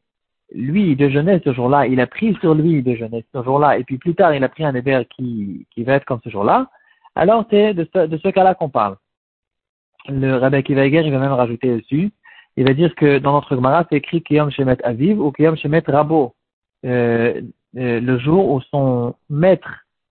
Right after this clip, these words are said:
il est niftar. Or, il n'y a pas du tout de minag de jeûner quand le maître, il est niftar. Donc, on voit ici qu'on ne parle pas du tout de, du minag qui, qu'on connaît aujourd'hui. C'est plutôt quelqu'un qui a pris sur lui, qui a décidé de jeûner ce jour-là. Le shla,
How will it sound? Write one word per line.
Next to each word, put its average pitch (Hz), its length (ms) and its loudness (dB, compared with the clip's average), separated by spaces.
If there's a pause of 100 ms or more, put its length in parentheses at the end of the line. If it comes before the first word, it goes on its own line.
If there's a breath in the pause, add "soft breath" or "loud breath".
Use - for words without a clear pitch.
(140)
il 131 140 2
est 127 40 2
niftar. 123 680 0
Or, 151 280 0
il 135 60 -6
n'y 131 60 -2
a 123 60 -4
pas 156 140 -2
du 147 140 -6
tout 160 100 -4
de 139 80 -2
minag 127 420 -2 (400 soft breath)
de 135 140 2
jeûner 156 380 2
quand 131 160 0
le 120 120 0
maître, 135 220 0
il 113 80 -2
est 104 40 -2
niftar. 165 320 0
Donc, 175 160 -6
on 139 80 -4
voit 156 160 2
ici 147 460 -4
qu'on 139 320 -2
ne 123 60 -4
parle 139 260 0
pas 147 100 0
du 127 120 -8
tout 117 380 -12
de, 113 320 -6
du 113 160 -8
minag 120 460 -2
qui, 110 260 -6
qu'on - 140 -12
connaît 113 200 -4
aujourd'hui. 113 440 0 (580 loud breath)
C'est 175 300 2 (140)
plutôt 156 440 2
quelqu'un 160 300 -4
qui 143 100 0
a 117 60 2
pris - 280 -6
sur 123 100 -4
lui, 127 200 -4
qui - 80 0
a 131 60 4
décidé 127 340 -2
de 170 100 2
jeûner 131 280 -2
ce 131 80 -4
jour-là. 110 320 0
Le 175 200 2
shla, 139 520 2